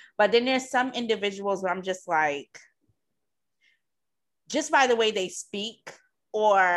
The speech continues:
how they interact with the person, it's just like, was this just something so you could say, "Yeah, I was able to do that"? And I've heard people say that, like, they wanna, like,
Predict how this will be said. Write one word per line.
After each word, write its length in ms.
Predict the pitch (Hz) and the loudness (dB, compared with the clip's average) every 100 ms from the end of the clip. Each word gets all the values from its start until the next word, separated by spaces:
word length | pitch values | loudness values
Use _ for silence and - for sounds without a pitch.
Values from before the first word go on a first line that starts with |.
| 190 | -2
how 360 | - 214 190 | -2 0 0
they 260 | 190 175 160 - | 0 -6 -10 -12
interact 680 | 196 - 160 165 170 185 | -14 -6 -2 2 2 0
with 100 | 190 | -6
the 120 | 196 | -8
person, 480 | 196 202 190 - 185 | -6 -4 -4 -6 -10
it's 240 | 175 180 202 | -8 -10 -8
just 220 | 185 - | -12 -6
like, 480 | 170 160 151 - _ _ _ _ _ _ | -2 -2 -4 -10 _ _ _ _ _ _
was 180 | 175 185 | -6 -4
this 160 | 254 | -4
just 220 | 240 220 | -4 -6
something 300 | - 202 208 | -6 -8 -8
so 120 | 190 180 | -10 -10
you 80 | |
could 140 | 175 180 | -10 -8
say, 160 | 180 | -6
"Yeah, 380 | 165 165 156 147 - _ _ _ | -6 -4 -2 -2 -4 _ _ _
I 180 | 160 170 | 2 2
was 220 | 165 160 - | 0 -4 -6
able 240 | 156 156 | -8 -10
to 120 | 156 | -10
do 180 | 151 147 | -12 -8
that"? 200 | 135 117 - _ _ - - - | -6 -6 -8 _ _ -20 -6 2
And 100 | 254 | 4
I've 180 | 339 339 | 4 0
heard 480 | - 247 262 277 | -4 2 4 2
people 280 | 277 247 214 | 0 -8 -8
say 160 | 208 196 | -4 0
that, 160 | 175 151 | 0 0
like, 180 | 170 | 0
they 140 | - 180 | -2 -2
wanna, 400 | 185 180 175 156 | -2 -4 -2 -4
like, 320 | 135 127 - | -6 -8 -12